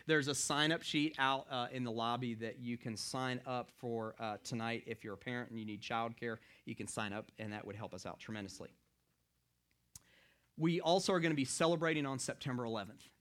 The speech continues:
That day is our first day as Hilton Head Island Community Church, and that's gonna be exciting, and we're gonna have services, and we're gonna celebrate, and we're gonna have a good time. But after the service is over, we're gonna have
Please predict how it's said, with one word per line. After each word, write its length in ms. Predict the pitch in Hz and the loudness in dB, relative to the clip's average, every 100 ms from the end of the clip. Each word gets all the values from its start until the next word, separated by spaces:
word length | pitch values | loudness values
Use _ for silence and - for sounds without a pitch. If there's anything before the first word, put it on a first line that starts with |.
| 123 | 6
That 320 | 165 214 180 | 10 10 8
day 240 | 165 180 190 | 8 10 8
is 120 | 147 | 8
our 200 | 143 123 | 2 0
first 500 | - 180 180 175 160 | -4 0 2 2 2
day 220 | 156 156 | 4 4
as 100 | 127 | 2
Hilton 220 | 156 156 | -2 -2
Head 100 | 143 | 0
Island 320 | 139 139 139 | 0 0 -2
Community 380 | - 143 139 131 | -2 -2 0 0
Church, 340 | 120 139 135 - | -2 -2 -2 -2
and 100 | 135 | -2
that's 160 | 151 - | -2 0
gonna 160 | 156 | -2
be 140 | 135 127 | 0 -2
exciting, 500 | - 143 143 143 143 - - - | -2 0 2 2 -2 -6 -10 -4
and 100 | 131 | 0
we're 120 | 160 | 4
gonna 140 | 156 | 4
have 240 | 139 139 131 | 4 2 2
services, 540 | 165 156 151 151 135 | 2 2 2 0 -2
and 80 | 135 | -2
we're 100 | 156 | 0
gonna 140 | 139 | 0
celebrate, 380 | - 151 139 139 | 0 2 4 2
and 100 | 139 | 0
we're 80 | 139 | -2
gonna 100 | 139 | 0
have 160 | 139 | 0
a 40 | 127 | 0
good 140 | 127 | -4
time. 240 | 131 151 135 | 2 4 4
But 140 | 127 135 | 4 10
after 280 | 175 214 | 10 10
the 100 | 208 | 2
service 360 | 185 202 190 165 | 2 2 0 0
is 100 | 143 | 2
over, 360 | 156 175 226 233 - - - | 2 2 -2 -6 -16 -16 -2
we're 240 | 147 226 | 4 6
gonna 180 | 226 208 | 6 4
have 560 | 175 147 135 143 180 | 4 4 4 4 0